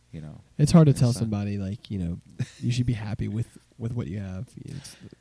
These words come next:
Speaker 2: people that are never happy with what they have, they always want
Speaker 1: That's
Speaker 2: more.
Speaker 1: true. That's true. I mean, and that's part of what drives people to do anything to
Speaker 2: Right.
Speaker 1: succeed. But, yeah, I guess I'm coming with the, the voice of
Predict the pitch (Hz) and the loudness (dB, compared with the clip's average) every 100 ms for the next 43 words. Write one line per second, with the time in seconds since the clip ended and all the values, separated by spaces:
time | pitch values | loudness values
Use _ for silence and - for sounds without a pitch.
0 | - 160 143 131 123 123 127 110 104 98 | 0 2 4 2 -2 -2 -2 -2 -6 -8
1 | - 104 120 113 113 110 120 107 147 - | -8 -8 -8 -8 -10 -10 -8 -8 -8 -6
2 | 131 127 127 - 127 98 80 - 104 - | -2 -2 -4 -2 0 0 -4 -12 -12 -8
3 | 131 104 95 98 107 104 - 131 123 113 | -4 -4 -4 -4 -4 -6 -2 -2 0 -4
4 | 95 98 98 - 107 95 90 - 92 87 | -2 -4 -4 -6 -10 -8 -10 -6 -4 -4
5 | 82 - _ _ - 92 90 - 92 90 | -4 -8 _ _ -8 -6 -6 -8 -10 -10
6 | - 82 82 - - - - - 85 85 | -8 -10 -12 -14 -14 -12 -12 -10 -8 -8
7 | - 80 76 98 90 82 - 110 131 123 | -8 -8 -8 -8 -6 -6 -8 -8 -6 -8
8 | 104 120 104 90 92 85 80 82 92 92 | -12 -14 -14 -14 -12 -12 -14 -12 -10 -10
9 | - 73 - | -10 -16 -20